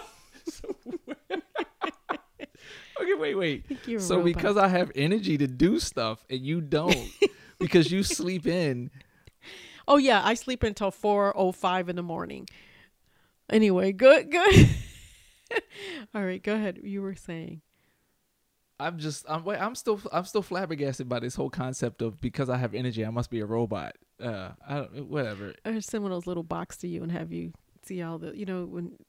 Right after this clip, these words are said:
Speaker 2: they ask if you're a robot before you can continue on a certain site or whatever.
Speaker 1: <laughs> So I don't check those because I'm, uh,
Speaker 2: 'Cause
Speaker 1: yeah.
Speaker 2: you're a robot.
Speaker 1: Okay.
Speaker 2: Anyway, go ahead. What were you saying?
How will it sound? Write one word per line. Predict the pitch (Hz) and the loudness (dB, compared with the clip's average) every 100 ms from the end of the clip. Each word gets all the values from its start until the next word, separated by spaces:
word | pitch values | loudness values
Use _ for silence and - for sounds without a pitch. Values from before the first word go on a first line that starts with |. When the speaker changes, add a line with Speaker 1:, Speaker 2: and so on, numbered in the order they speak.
| - | -12
Speaker 2:
they | 180 | -8
ask | 170 175 185 | -8 -10 -12
if | 175 | -8
you're | 170 | -8
a | 160 | -6
robot | 165 170 165 170 | -6 -6 -8 -10
before | - - 170 | -12 -12 -12
you | 170 | -12
can | - 156 | -12 -14
continue | 160 - 170 170 165 | -14 -10 -8 -6 -6
on | 170 | -8
a | |
certain | - 180 170 | -10 -10 -10
site | - 170 175 170 | -10 -8 -6 -8
or | |
whatever. | 165 165 165 170 170 - | -10 -12 -12 -14 -10 6
Speaker 1:
<laughs> | 160 - - - - - - 170 - - 254 | 6 6 -8 -18 -20 -20 -8 -8 -8 -14 -16
So | - - - - | -14 -12 -12 -4
I | 139 | -2
don't | 139 127 | -2 -2
check | 139 131 | -4 -4
those | 104 104 110 | -6 -8 -8
because | 123 120 123 | -10 -6 -4
I'm, | 117 120 76 - - | -2 -4 -8 -20 -12
uh, | 101 | -6
Speaker 2:
'Cause | 196 | -4
Speaker 1:
yeah. | |
Speaker 2:
you're | 202 | -2
a | 175 | -4
robot. | 175 180 - - | -6 -8 -10 -12
Speaker 1:
Okay. | 135 123 - - _ - - - - - | -12 -12 -14 -16 _ -20 -20 -20 -18 -8
Speaker 2:
Anyway, | 240 196 180 175 - | -6 -4 -8 -12 -10
go | 202 | -6
ahead. | 185 190 | -6 -6
What | - 196 | -8 -8
were | 214 | -8
you | 208 | -8
saying? | 202 202 | -6 -8